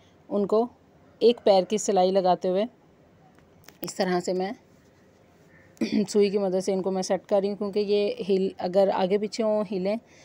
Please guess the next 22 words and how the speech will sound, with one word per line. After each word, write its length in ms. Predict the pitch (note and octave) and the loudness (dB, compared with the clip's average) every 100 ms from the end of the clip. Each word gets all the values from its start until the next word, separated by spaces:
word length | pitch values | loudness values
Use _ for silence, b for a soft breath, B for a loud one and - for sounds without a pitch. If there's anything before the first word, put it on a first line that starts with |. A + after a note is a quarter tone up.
| b b b - | b b b 2
तो 80 | G3 F#3+ F#3 | 4 6 4
वो 360 | F3+ F#3+ F#3 F#3 - | 4 4 4 4 2
अच्छे 300 | G#3+ - A#3 | -2 2 4
नहीं 180 | A3 G#3+ | 4 2
लगेंगे, 420 | G#3 F#3+ G3 G3+ | 2 2 2 0
नीटनेस 560 | F#3+ F#3+ F#3+ F3+ G#3+ - | 0 0 0 0 -2 -2
नहीं 240 | G#3+ A3 | -2 0
आएगी 300 | G#3+ G3 F#3+ | 0 0 0
डिज़ाइनिंग 520 | G3 G3+ F#3+ F#3 F#3+ F#3+ | -2 -2 0 0 -2 -2
में। 180 | F#3+ F#3 B B - | -4 -6 B B -2
तो 400 | F#3+ F#3+ F#3 - _ - | 2 4 2 0 _ -2
जो 340 | F3+ F#3+ F#3+ | 2 4 4
इस 140 | - | 0
किस्म 260 | - G#3+ G#3 | -4 -6 -2
के 120 | G3+ | 0
डिज़ाइंस 420 | G3 F#3 F3+ G#3+ | 0 0 0 2
होते 220 | G#3+ G3 G#3+ | 2 2 2
हैं, 140 | G3+ | 2
इनमें 360 | - G3 G3 G#3 | 0 0 2 0
सबसे 480 | - G3+ - A#3 A3 | 2 0 2 2 6
ज़्यादा 360 | F#3+ F3+ F#3+ F#3+ B B G3+ | 6 6 4 2 B B 0
नीटनेस 640 | G3+ G3 G#3+ A3 - - | 0 0 -2 -2 -6 -20